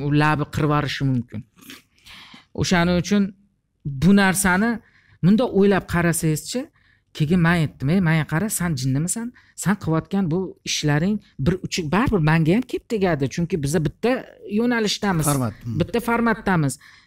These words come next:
Speaker 1: Men ham paradisman, san ham paradissan. San o'yla, ertangi sanni orqangdan chiqadigan odamlar ham bor. San bu tiktoker emassan.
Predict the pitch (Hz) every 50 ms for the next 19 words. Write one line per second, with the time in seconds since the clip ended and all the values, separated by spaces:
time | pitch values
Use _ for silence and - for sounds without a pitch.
0 | - - 139 139 156 185 208 - 240 240 240 233 202 220 208 - - 185 175 147
1 | - 156 147 165 208 208 - 240 247 240 233 196 220 - - - - 190 165 143
2 | 135 - - - _ _ _ _ - - - 165 185 214 214 - - - 160 170
3 | 165 165 214 269 294 269 202 156 131 143 - _ _ _ _ _ _ - 165 170
4 | 165 - 185 175 180 185 220 - - 185 185 196 208 - 185 175 - - 175 185
5 | 190 196 196 - - 175 175 165 175 202 190 185 170 180 180 185 202 220 240 233
6 | 220 190 175 156 139 131 - _ _ _ _ - - - 180 196 185 160 170 170
7 | - - - 175 160 - - 160 151 - 202 190 190 180 165 - - - - 147
8 | 147 147